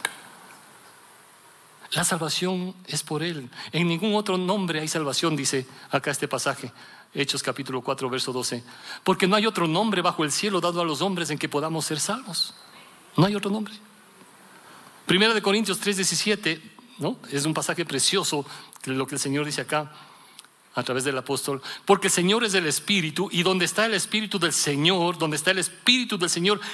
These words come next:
allí hay libertad". Y más adelante dice, "Somos transformados de gloria en gloria". Donde está el Espíritu de Dios hay libertad. Pregunta, ¿sí? ¿Vivo en esa libertad que el Señor me da? ¿O vi-, o vivo esclavizado?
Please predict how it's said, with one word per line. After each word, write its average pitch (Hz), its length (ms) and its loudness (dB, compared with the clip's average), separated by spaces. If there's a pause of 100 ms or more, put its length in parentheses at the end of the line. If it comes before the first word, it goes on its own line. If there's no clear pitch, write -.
(120)
allí 208 540 2
hay 220 200 2
libertad". 208 560 2
Y 190 60 0
más 190 160 4
adelante 202 320 2
dice, 208 200 2 (220)
"Somos 302 420 4
transformados 240 840 2
de 202 100 2
gloria 247 480 -2
en 240 140 0
gloria". 262 400 -2 (220)
Donde 233 160 8
está 277 160 6
el 294 60 2
Espíritu 269 340 2
de 254 60 -2
Dios 262 180 0
hay 269 100 2
libertad. 269 540 2 (420)
Pregunta, 120 720 -2 (720)
¿sí? 175 240 0 (260)
¿Vivo 190 240 6
en 202 80 6
esa 202 120 2
libertad 190 340 2
que - 80 0
el 170 40 4
Señor 175 180 6
me 170 80 6
da? 208 160 0 (420)
¿O 233 200 4
vi-, 254 220 0
o 208 120 2
vivo 254 180 0
esclavizado? 185 1040 0